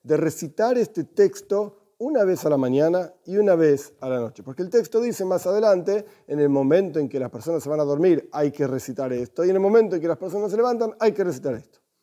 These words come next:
Este precepto, así como está, no se aplica a Bnei Noach. ¿Qué significa no se aplica a Bnei Noach? ¿Que Bnei Noach tienen prohibido decir Shema Israel, Hashem Elokeinu, Hashem Echad, estas, estas palabras? No,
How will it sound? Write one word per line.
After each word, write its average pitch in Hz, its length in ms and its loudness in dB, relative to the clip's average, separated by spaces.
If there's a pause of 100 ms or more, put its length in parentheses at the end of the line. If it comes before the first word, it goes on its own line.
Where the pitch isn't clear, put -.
(540)
Este 254 320 -2
precepto, 170 480 -2
así 185 280 -6
como 170 280 0
está, 220 560 -2 (300)
no 185 260 4
se 226 140 0
aplica 202 340 0
a 180 40 2
Bnei 165 220 2
Noach. 147 280 0 (580)
¿Qué 254 120 -12
significa 208 400 -2
no 156 100 2
se 151 140 0
aplica 147 340 0
a 135 40 4
Bnei 123 160 -2
Noach? 113 260 -2
¿Que 131 100 -14
Bnei 202 180 2
Noach 233 220 4
tienen 160 280 -2
prohibido 156 640 0
decir 185 400 -4
Shema 143 420 -4
Israel, 170 560 0
Hashem 180 280 -4
Elokeinu, 175 320 -2
Hashem 165 180 -2
Echad, 160 160 -4
estas, 139 200 -10
estas - 220 -14
palabras? 269 500 0 (300)
No, 269 220 2